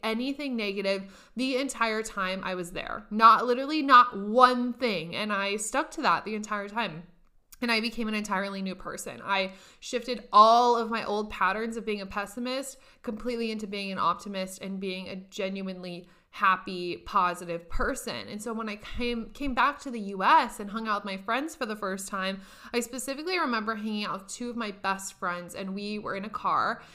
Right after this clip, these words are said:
driving around, and we were gonna go to this party. And the first party we were gonna go to ended up getting canceled or shut down or something. So we went to another one,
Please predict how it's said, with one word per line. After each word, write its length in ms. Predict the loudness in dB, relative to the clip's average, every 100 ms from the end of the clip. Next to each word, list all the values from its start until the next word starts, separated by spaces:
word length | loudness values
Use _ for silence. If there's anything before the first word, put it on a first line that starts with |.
| -16
driving 360 | -4 -4 -2 -4
around, 560 | -2 0 2 0 0 -6
and 80 |
we 100 | -6
were 60 | -8
gonna 220 | -8 -8
go 100 | -6
to 80 | -4
this 240 | -4 -6 -10
party. 680 | -2 0 2 -2 -4 -4 -8 _ _ _ _ _ -18 -4
And 300 | 0 0 -2
the 160 | -6 -2
first 260 | -2 -2
party 220 | -2 -2 0
we 100 | -2
were 140 | -2
gonna 180 | -4 -4
go 180 | -2 -4
to 360 | -4 -4 -2
ended 240 | -2 -2 -2
up 140 | -2
getting 260 | -4 -4 -6
canceled 580 | -6 -6 -4 -2 -2
or 80 | -4
shut 300 | -6 -6 -4
down 280 | 0 0 0
or 120 | -6
something. 500 | -6 -6 -6 -10 -10
So 140 | -8 -6
we 40 |
went 160 | -6 -6
to 80 | -6
another 500 | -2 -2 0 0 0
one, 260 | 0 -2